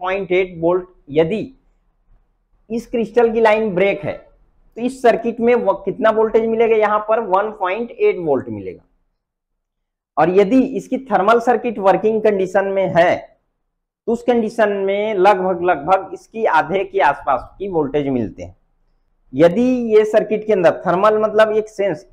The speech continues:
इस क्रिस्टल के अंदर में हीटिंग टेम्परेचर के लिए यहाँ पर एक एनटीसी लगाया जाता है क्रिस्टल के अंदर में, तो लगभग, लगभग इसमें भी एटी परसेंट हैंडसेट के अंदर में ये थर्मल लाइन बना हुआ है, ठीक है।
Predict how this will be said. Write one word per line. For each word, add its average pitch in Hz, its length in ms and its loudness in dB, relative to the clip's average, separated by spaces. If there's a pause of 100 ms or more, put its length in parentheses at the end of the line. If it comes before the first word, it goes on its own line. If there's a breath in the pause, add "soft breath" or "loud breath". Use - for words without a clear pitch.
इस - 360 -14
क्रिस्टल 208 460 0
के 214 120 -2
अंदर 190 220 0
में 202 160 -4
हीटिंग 170 440 -2
टेम्परेचर 175 580 -2 (520)
के 196 140 8
लिए 196 200 4
यहाँ 175 300 0
पर 165 160 0
एक - 240 -6 (640)
एनटीसी 180 420 0
लगाया 135 320 6
जाता 113 220 2
है 110 80 2
क्रिस्टल 120 400 -2
के 104 120 -6
अंदर 90 200 -8
में, - 120 -16 (840)
तो 151 60 0
लगभग, 208 380 2
लगभग 208 560 2
इसमें 208 280 -2
भी 220 100 6
एटी 208 240 0
परसेंट 202 360 -6
हैंडसेट 196 440 -6
के 202 80 0
अंदर 190 240 -2
में 190 200 -6
ये 185 280 -2
थर्मल 165 360 0
लाइन 165 220 0
बना 156 180 2
हुआ 135 260 0
है, 113 80 -6 (540)
ठीक 220 120 4
है। 208 60 2